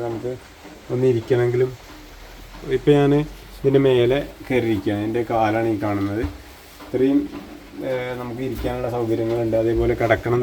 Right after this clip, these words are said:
തോന്നുകയാണെങ്കിൽ ഇതിപ്പോൾ ഒരു തല, ത-, ഇവിടെ നമുക്ക് വേണമെങ്കിൽ ഒരു തലയും കാര്യങ്ങളൊക്കെ ഇട്ട് ഇതൊന്ന് വാട്ടർ വാഷ് ചെയ്യാണ്ട് നമ്മളൊന്ന് ഫ്രീ ആയിട്ട് ഞാൻ ഇപ്പോൾ already ഇതിൻ്റെ എല്ലാ വർക്കും ഒന്ന് കഴിഞ്ഞിട്ടൊരു മെഷീൻ വാടകയ്ക്ക് എടുക്കാമെന്ന് വിചാരിച്ചിട്ടാണ്. മൊത്തത്തിലൊന്ന് അടിച്ച്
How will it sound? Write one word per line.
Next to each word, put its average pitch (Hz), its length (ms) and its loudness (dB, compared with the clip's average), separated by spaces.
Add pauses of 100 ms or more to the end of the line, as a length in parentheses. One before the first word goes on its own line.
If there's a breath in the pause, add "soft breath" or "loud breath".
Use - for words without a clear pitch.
തോന്നുകയാണെങ്കിൽ 113 460 2 (200)
ഇതിപ്പോൾ 123 260 0
ഒരു 127 160 2
തല, 113 220 4 (260)
ത-, 117 160 -2 (180)
ഇവിടെ 127 240 2
നമുക്ക് 131 260 0
വേണമെങ്കിൽ 123 360 2
ഒരു 123 100 2 (520 loud breath)
തലയും 113 320 6
കാര്യങ്ങളൊക്കെ 110 440 2
ഇട്ട് 107 120 -2 (380)
ഇതൊന്ന് 139 280 6
വാട്ടർ 120 380 4
വാഷ് 123 220 0
ചെയ്യാണ്ട് 101 340 2
നമ്മളൊന്ന് 110 420 0 (140)
ഫ്രീ 113 140 2 (180)
ആയിട്ട് 113 260 2 (640 loud breath)
ഞാൻ 120 140 2 (680)
ഇപ്പോൾ 139 360 0
already 123 320 4 (480)
ഇതിൻ്റെ 120 320 2
എല്ലാ 120 220 2
വർക്കും 123 240 0
ഒന്ന് 117 160 0
കഴിഞ്ഞിട്ടൊരു 113 580 4 (240)
മെഷീൻ 113 320 0
വാടകയ്ക്ക് 107 300 2
എടുക്കാമെന്ന് 107 320 -2
വിചാരിച്ചിട്ടാണ്. 95 440 -2 (540 loud breath)
മൊത്തത്തിലൊന്ന് 127 580 2
അടിച്ച് 110 280 0